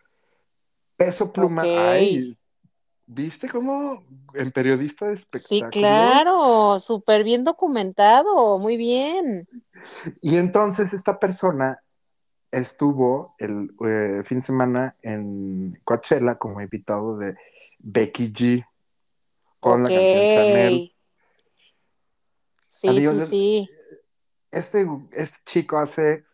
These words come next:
Speaker 1: este, corrido tumbado para jovencitos, es tendencia, me está gustando lo que está haciendo, y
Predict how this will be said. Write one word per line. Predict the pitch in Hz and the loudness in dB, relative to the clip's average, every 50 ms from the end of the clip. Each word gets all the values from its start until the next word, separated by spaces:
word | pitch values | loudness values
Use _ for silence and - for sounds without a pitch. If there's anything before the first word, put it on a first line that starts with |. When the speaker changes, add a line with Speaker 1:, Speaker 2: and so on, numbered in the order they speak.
| _ _ _ _ _ _ | _ _ _ _ _ _
Speaker 1:
este, | _ 110 117 117 110 - - - - 117 113 110 104 | _ -14 -14 -12 -12 -14 -16 -8 -6 -4 -4 -4 -2
corrido | - 123 120 120 131 135 139 139 | 0 0 2 2 2 2 0 0
tumbado | - 120 117 120 123 127 131 135 143 - - | -4 -6 -4 -4 -4 -4 -4 -4 -4 -6 -8
para | - 117 110 101 | -8 -10 -10 -10
jovencitos, | - - 104 104 107 107 - - 143 139 131 - - 175 180 185 185 - - _ _ _ _ _ _ _ _ _ _ _ _ | -12 -12 -12 -12 -12 -12 -12 -8 -8 -8 -6 -6 -6 -6 -6 -10 -14 -18 -20 _ _ _ _ _ _ _ _ _ _ _ _
es | - 117 113 - _ | -14 -14 -14 -12 _
tendencia, | - 123 110 123 127 123 131 135 139 135 - - 160 151 151 151 151 156 156 _ _ _ _ _ _ _ - | -10 -8 -8 -4 -2 -2 -2 -2 -2 -6 -10 -10 -8 -6 -6 -6 -8 -10 -14 _ _ _ _ _ _ _ -16
me | 123 117 120 | -14 -12 -12
está | 117 - - 135 | -8 -4 -4 -4
gustando | 139 135 - - 139 127 127 123 | -4 -6 -8 -10 -10 -10 -10 -10
lo | 110 95 | -10 -12
que | - 104 | -14 -18
está | - - 123 117 | -12 -10 -10 -10
haciendo, | - - - 139 135 131 135 135 139 143 147 151 147 - - _ - _ _ _ _ _ _ _ | -10 -8 -6 -4 -4 -2 -2 0 0 0 0 -2 -6 -12 -20 _ -20 _ _ _ _ _ _ _
y | 123 127 131 135 139 143 143 151 - | 0 0 2 4 4 4 2 2 0